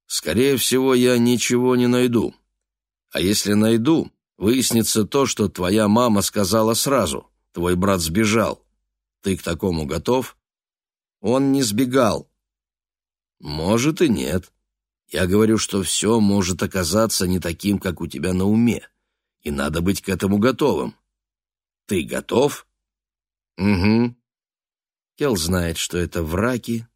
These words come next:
даже если этого не знает сам малой. «Уж пожалуйста», — говорит. «Второе. Херню ты мне не впариваешь. Я задаю вопрос,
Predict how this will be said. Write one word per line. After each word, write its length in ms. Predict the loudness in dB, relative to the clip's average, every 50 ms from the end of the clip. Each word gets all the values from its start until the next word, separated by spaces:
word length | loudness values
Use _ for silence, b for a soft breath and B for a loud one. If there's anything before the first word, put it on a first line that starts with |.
| _ -8
даже 280 | -4 -2 -2 -2 -2 -2
если 340 | -2 -2 -2 -2 -2 -2
этого 260 | -2 -2 -2 -4 -4 -4
не 140 | -2 -4
знает 420 | -4 -4 -2 -2 -2 0 -2 -2 -2
сам 260 | -2 -2 -2 -2 -2
малой. 520 | -2 -2 0 0 0 -2 -2 -4 -8 -14 _ _ _ _ _ _ _ _ _ _ _ _ _ _ _ _ _ _
«Уж 240 | -8 -8 -8 -6
пожалуйста», — 880 | -4 -2 -2 0 2 2 2 2 0 0 -2 -4 -6 -6 -8 -12 -12 -14 _
говорит. 540 | -12 -8 -6 -6 -6 -8 -10 -14 _ _ _ _ _ _ _ _ _ _
«Второе. 720 | -14 -6 -2 0 2 2 2 2 2 0 -2 -6 -8 -10 _ _ _ _ _ _ _ _ _ _ _ _ _ _ _ _ _ _ _ -14
Херню 720 | -10 -6 0 2 2 4 4 4 4 4 4 4 2 0
ты 240 | -2 0 0 2 2
мне 280 | 2 2 2 4 4
не 140 | 4 4 4
впариваешь. 960 | 2 0 -4 -4 -2 0 0 0 0 -2 -4 -4 -6 -8 -8 -10 -10 -12 _ _ _ _ _ _ _ _ _ _ _ _ _ _
Я 360 | -8 -4 0 2 2 2 2
задаю 520 | 2 2 0 0 2 2 0 0 0 -2 -4
вопрос, 760 | -4 -6 -8 -6 -4 0 0 2 2 0 -2 -4 -6 _